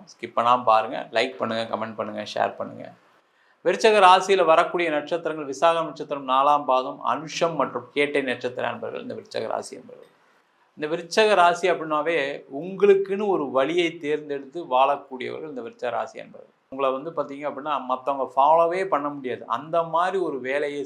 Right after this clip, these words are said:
செய்யக்கூடியவர்கள் இந்த விருச்சக ராசி. அது நல்லதா இருந்தாலும் சரி, கெட்டதா இருந்தாலும் சரி, அந்த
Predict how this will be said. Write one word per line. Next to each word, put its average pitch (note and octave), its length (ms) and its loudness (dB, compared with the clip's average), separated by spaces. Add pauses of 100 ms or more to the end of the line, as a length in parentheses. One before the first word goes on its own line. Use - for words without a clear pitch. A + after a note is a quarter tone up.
செய்யக்கூடியவர்கள் C3 760 -12
இந்த B2 140 -16
விருச்சக A2+ 300 -16
ராசி. G#2+ 180 -8 (100)
அது A2 160 -4
நல்லதா C3+ 300 2
இருந்தாலும் D3+ 340 -4
சரி, F3 160 -6 (560)
கெட்டதா C#3+ 320 4
இருந்தாலும் C3+ 360 -4
சரி, A#2+ 140 -16 (120)
அந்த D3+ 200 -2